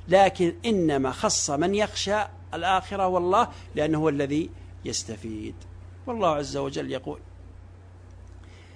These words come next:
يقول: "قل هو"، أي القرآن، "هدى للذين آمنوا هدى وشفاء"،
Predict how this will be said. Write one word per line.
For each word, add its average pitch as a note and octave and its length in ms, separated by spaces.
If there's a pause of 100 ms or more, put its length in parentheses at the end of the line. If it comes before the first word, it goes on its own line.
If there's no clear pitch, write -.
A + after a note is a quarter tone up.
(1120)
يقول: B2+ 320 (300)
"قل F3 160
هو"، E3 380 (340)
أي B2+ 120
القرآن، G#2 440
"هدى D3 240
للذين C3 560
آمنوا B2+ 580
هدى D3 120
وشفاء"، A2+ 560